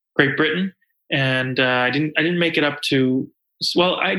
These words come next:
actually did one date in Scotland. I didn't do any in Ireland, sa-, sorry to say, but I've been there before. So this U K tour,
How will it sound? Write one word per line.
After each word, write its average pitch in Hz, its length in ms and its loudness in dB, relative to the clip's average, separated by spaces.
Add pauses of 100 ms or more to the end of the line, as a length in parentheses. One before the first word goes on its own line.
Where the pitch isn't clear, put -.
actually 220 300 -2
did 160 140 -4
one 190 260 0
date 175 240 0
in 156 100 -2
Scotland. 151 480 0
I 139 100 0
didn't 151 180 -2
do 143 160 2
any 143 160 0
in 135 80 0
Ireland, 135 420 -2
sa-, 135 320 0
sorry 131 320 0
to 123 60 -4
say, 123 260 0
but 143 100 0
I've 131 120 0
been 143 160 2
there 135 160 0
before. 135 480 0 (280)
So 156 200 2
this 147 260 -2
U 180 100 2
K 165 240 0
tour, 143 560 0